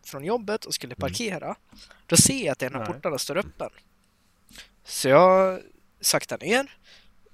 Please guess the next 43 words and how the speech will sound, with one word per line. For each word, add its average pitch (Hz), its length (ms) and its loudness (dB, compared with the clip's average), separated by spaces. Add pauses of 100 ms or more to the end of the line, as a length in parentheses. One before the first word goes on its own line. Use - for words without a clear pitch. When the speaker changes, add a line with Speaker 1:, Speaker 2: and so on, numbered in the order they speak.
(220)
Speaker 1:
För - 140 4
jag 147 80 10
vet 165 180 8
inte 147 200 2
om 139 220 0
det 143 80 4
är 139 140 6
någon 139 240 -6
som 135 180 0
är 131 100 0
där 127 160 -4
inne 139 260 -8
och 139 120 -6
fixar - 340 8
med 180 140 2
sin 139 160 6
bil, 147 320 -8
för - 160 -10
det 123 120 -4
står 143 240 -6
de 139 100 -8
och 139 60 -6
gör 135 140 2
med 131 100 -6
öppen 135 220 -10
port, - 320 -14 (260)
eller 147 220 6
om 143 80 2
det 139 80 6
är 135 80 6
någon 127 180 -6
som 139 120 -12
är 123 40 -12
på 135 120 -14
väg 139 240 -2
ut. 185 280 -14
Jag 131 80 -6
såg 139 200 -2
liksom 131 220 -8
ingen 135 180 -4
rörelse 143 420 4
Speaker 2:
Mm. 139 60 2
Speaker 1:
utanför. 143 400 -4